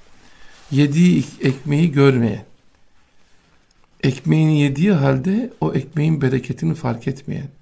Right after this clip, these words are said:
ekmek ye-, yediği ele, yere, haneye, memlekete kötülükte bulunan, yediği kaba bevleden kişiye nankör denir.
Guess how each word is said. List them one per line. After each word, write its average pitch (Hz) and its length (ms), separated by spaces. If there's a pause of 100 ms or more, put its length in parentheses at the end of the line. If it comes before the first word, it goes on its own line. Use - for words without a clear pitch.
(1000)
ekmek 180 480
ye-, 131 240 (120)
yediği 123 680
ele, 123 420 (340)
yere, 127 500 (880)
haneye, 127 760 (260)
memlekete 127 760 (840)
kötülükte 139 580
bulunan, 123 440 (1400)
yediği 139 440
kaba 185 560 (540)
bevleden 135 640 (500)
kişiye 165 520
nankör 131 520
denir. - 420